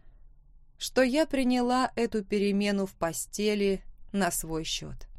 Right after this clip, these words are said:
Может, я просто больше не возбуждаю его, как раньше,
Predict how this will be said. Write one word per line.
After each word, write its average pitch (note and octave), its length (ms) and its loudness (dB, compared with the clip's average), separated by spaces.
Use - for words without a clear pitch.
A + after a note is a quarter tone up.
Может, G#3+ 460 2
я G3+ 200 2
просто G3+ 480 -2
больше F#3+ 500 0
не F#3+ 140 2
возбуждаю F#3 920 0
его, D#3+ 240 -6
как - 280 -8
раньше, E3 560 -2